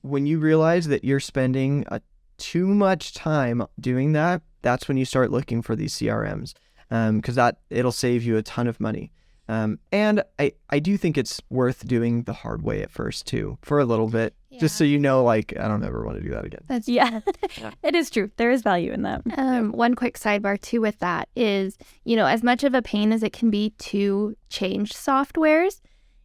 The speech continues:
Speaker 2: if you realize it isn't doing what you need anymore,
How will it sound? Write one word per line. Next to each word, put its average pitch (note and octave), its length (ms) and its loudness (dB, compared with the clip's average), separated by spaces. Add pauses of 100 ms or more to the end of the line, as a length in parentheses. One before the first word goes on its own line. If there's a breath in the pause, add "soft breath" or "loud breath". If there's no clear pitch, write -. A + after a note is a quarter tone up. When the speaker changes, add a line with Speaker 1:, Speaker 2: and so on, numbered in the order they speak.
(160)
Speaker 2:
if A#3 280 0
you A#3 200 2
realize G3+ 480 2
it G#3 160 -2
isn't G#3 460 -2
doing A3+ 280 2
what A#3+ 140 0
you A#3 140 2
need G#3 260 2
anymore, C#4 640 4